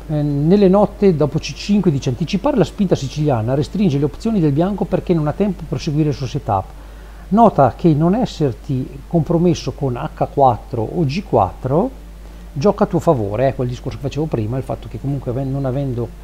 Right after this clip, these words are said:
aperto dalla parte del re, eh, ha rispar-, ha risparmiato due tempi minimo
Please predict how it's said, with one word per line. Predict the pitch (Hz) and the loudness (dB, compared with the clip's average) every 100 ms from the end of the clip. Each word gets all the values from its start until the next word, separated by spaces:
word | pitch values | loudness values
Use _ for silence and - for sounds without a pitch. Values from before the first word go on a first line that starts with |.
| - - - - | -18 -18 -16 -12
aperto | 131 - 143 117 - 110 123 | -8 -2 0 0 -4 -8 -8
dalla | 117 113 | -8 -6
parte | 107 135 117 117 | -2 -2 -2 -4
del | 185 | -4
re, | 180 104 110 | -4 -4 -4
eh, | 127 117 107 107 107 107 107 | -4 -4 -4 -4 -4 -4 -6
ha | 113 | -4
rispar-, | 139 - 170 135 | -4 2 4 4
ha | 135 | 2
risparmiato | 131 - 151 151 117 | -2 -2 -4 -2 -2
due | 160 208 | 0 0
tempi | 117 107 101 160 202 | -2 -4 -6 -4 -4
minimo | 240 135 117 107 123 226 | -4 -4 -4 -4 -4 -8